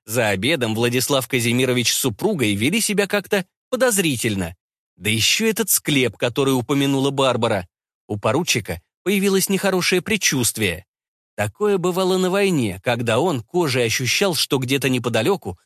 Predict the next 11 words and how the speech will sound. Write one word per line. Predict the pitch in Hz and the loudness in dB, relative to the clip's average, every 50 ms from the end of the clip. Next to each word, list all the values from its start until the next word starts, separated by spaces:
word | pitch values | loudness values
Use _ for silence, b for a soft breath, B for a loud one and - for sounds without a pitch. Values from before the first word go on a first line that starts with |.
| _ _ _ | _ _ _
вражеская | 196 220 220 202 180 190 175 - - 196 190 175 | -2 0 0 2 2 0 0 0 0 0 0 0
засада. | 180 202 190 - - 143 123 113 101 90 78 - _ _ _ _ _ _ _ _ _ _ - | 0 0 0 2 2 2 2 0 0 -4 -8 -10 _ _ _ _ _ _ _ _ _ _ -4
Меж | 113 120 123 117 - - - | -2 0 0 2 2 0 -2
тем | - 143 175 180 151 120 104 95 | 0 0 0 2 2 0 0 0
Барбара, | 120 151 160 147 131 120 107 95 90 - _ _ _ _ | 0 2 2 2 0 0 0 0 -4 -6 _ _ _ _
проследив | - 143 131 - - 139 135 160 220 240 185 | -2 0 0 0 2 0 0 0 0 -2 0
за | 143 156 | 0 0
направлением | 147 139 123 - 131 123 127 135 135 131 127 127 123 123 123 | 0 0 0 0 -2 0 2 2 2 2 2 2 2 2 0
его | 117 127 120 123 120 | 0 0 2 2 0
взгляда, | 113 113 117 123 170 226 226 233 220 | 0 -2 -2 0 0 2 2 2 0
спросила: | - - 226 233 226 - - - 156 127 113 98 82 92 | -2 0 0 0 2 2 2 2 2 2 2 0 -2 -4